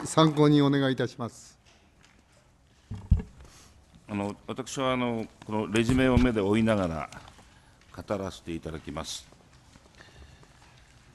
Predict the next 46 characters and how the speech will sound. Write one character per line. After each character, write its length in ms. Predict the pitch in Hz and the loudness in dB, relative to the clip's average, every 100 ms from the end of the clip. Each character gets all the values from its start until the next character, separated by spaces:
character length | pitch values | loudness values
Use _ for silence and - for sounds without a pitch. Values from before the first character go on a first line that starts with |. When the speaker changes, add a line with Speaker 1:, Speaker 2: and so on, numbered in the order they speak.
| _ _ - _ - _ - - | _ _ -20 _ -20 _ -20 -16
Speaker 2:
あ 80 | 113 | -8
の、 240 | 113 117 - - | -6 -6 -8 -12
立 160 | 107 - | -12 -6
憲 140 | 170 | -6
主 60 | 170 | -6
義 60 | 175 | -2
の 100 | 135 | 0
歴 180 | 110 - | 0 -2
史 120 | 127 | -4
に 80 | 117 | -4
つ 120 | - | -2
き 80 | 123 | 0
ま 160 | 117 | 0
し 80 | 117 | -2
て 100 | - | -4
は、 280 | 104 95 80 - - _ - - - | -2 -2 -4 -8 -20 _ -20 -20 -16
先 320 | - 95 110 | -14 -10 -6
ほ 120 | 107 | -6
ど 200 | 101 104 | -2 -4
長 100 | 95 | -4
谷 260 | 107 107 95 | -4 -4 -4
部 20 | |
教 220 | - 85 | -6 -6
授 180 | 76 80 | -4 -2
が 160 | 82 73 - - - - - - | -2 -4 -10 -20 -20 -20 -16 -8
お 80 | |
っ 40 | 90 | -6
し 160 | - | -4
ゃ 40 | 104 | -4
っ 40 | |
た 180 | - - | -6 -10
と 80 | 80 | -10
こ 180 | - 90 | -6 -6
ろ 60 | |
で 140 | 80 80 | -6 -8
尽 160 | - | -10
き 40 | - | -6
て 100 | 95 | -4
い 40 | |
る 80 | 78 | -4
と 100 | 80 | -4
思 100 | 82 | -4
い 40 | |
ま 100 | 78 | -6
す 100 | - | -6
が、 160 | 87 | -6